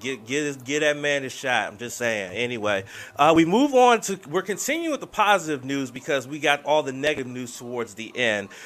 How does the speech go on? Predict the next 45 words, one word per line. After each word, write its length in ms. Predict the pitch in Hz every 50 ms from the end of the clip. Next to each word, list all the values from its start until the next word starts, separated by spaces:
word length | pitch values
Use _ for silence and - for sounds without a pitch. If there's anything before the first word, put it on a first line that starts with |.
| - - -
But 240 | 139 131 107 101 101
this 260 | 202 262 277 - -
week, 300 | 180 208 233 214 - -
a 60 | 147
couple 380 | - - - 240 262 269 269 233
of, 220 | 202 170 165 - - -
a 180 | 151 151 151
couple 360 | 147 - - 262 262 - 247
of 80 | 165 -
former 320 | - - 185 196 202 196
W 340 | 175 139 165 170 175 170 180
W 260 | 160 170 165 156 135 113
E 200 | 151 165 165 156
talent 640 | - - - - 196 190 190 170 143 120 117 - - - - - - _ -
both 420 | 127 113 - 160 180 202 202 175
got 240 | 160 180 170 156 131
married 440 | 131 135 143 143 165 185 175 156 135 123 113
this 240 | 123 117 - -
week. 240 | 110 113 127 120 -
First, 360 | - - 196 214 247 269 -
we 60 | 214 214
wanna 240 | 185 180 165 160
talk 280 | 156 - 180 147 147 -
about 300 | 156 127 143 139 139 135
someone 380 | - - 151 143 147 143 135 127
who 120 | 117 143
was 160 | 135 131 127 -
prominent 460 | - - 151 151 147 139 139 143 -
in 80 | 131 131
the 120 | 120 -
Attitude 520 | 139 147 170 196 202 180 - 170 156 - -
Era 320 | 135 135 127 123 127 123 - - - - -
who 140 | - 165 156
just 260 | 120 160 165 147 -
got 240 | - 151 147 117 120
married, 440 | 135 139 135 131 127 131 131 123 110 - - - _ _ _ _ -
and 80 | 247
that's 160 | 311 349 - -
Gangrel. 680 | - 285 285 294 247 247 269 311 330 - 190 - - - - - - - - - -
Uh, 160 | 160 165 156
Gangrel 800 | 147 127 175 196 220 247 254 196 175 202 214 226 226 208 190 185
got 300 | 165 151 180 165 143 139
married 320 | 151 156 151 151 151 143
this 200 | 131 147 139 -
weekend, 600 | 143 139 143 143 143 139 143 135 139 147 160 180